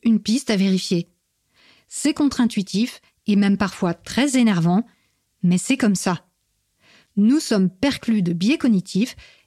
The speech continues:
et ce sont justement ces biais que les sciences tentent d'isoler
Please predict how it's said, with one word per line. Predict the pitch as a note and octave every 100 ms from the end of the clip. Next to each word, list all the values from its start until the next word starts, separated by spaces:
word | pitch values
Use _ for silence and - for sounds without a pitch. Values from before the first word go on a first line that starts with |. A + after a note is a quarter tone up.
| -
et | C#4+
ce | - C4+
sont | G#3+
justement | F3 D4 D#4 C#4 A3+ E3+
ces | - C#4+
biais | G#3 E3+ F#3
que | B3 G3+
les | F#3
sciences | - - C4+ A3+ -
tentent | E4 C4
d'isoler | G#3 G3 F3+ F3 C#4+